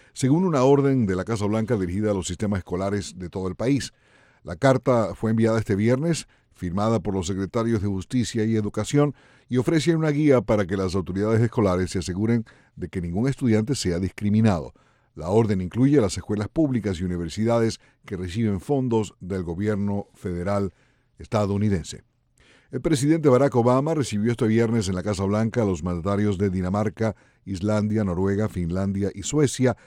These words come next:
para celebrar una cumbre en la que abordaron la lucha contra el terrorismo y el cambio climático, entre otros temas. Ante la amenaza de lluvia en Washington, la ceremonia oficial de bienvenida no se pudo celebrar en los jardines de la mansión presidencial,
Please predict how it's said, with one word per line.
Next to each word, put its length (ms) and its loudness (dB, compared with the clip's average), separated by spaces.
para 180 -2
celebrar 440 2
una 160 0
cumbre 360 -2
en 80 -2
la 120 -4
que 80 -6
abordaron 440 -2
la 80 0
lucha 300 0
contra 380 -2
el 100 -2
terrorismo 540 -2
y 80 -2
el 100 -4
cambio 320 -2
climático, 680 -6
entre 220 -4
otros 220 -6
temas. 340 -16
Ante 200 2
la 100 6
amenaza 360 4
de 100 4
lluvia 300 4
en 100 4
Washington, 540 2
la 140 2
ceremonia 400 2
oficial 500 0
de 80 2
bienvenida 500 2
no 320 4
se 240 -2
pudo 380 0
celebrar 560 -2
en 280 2
los 200 2
jardines 420 2
de 100 2
la 80 2
mansión 460 -2
presidencial, 720 -6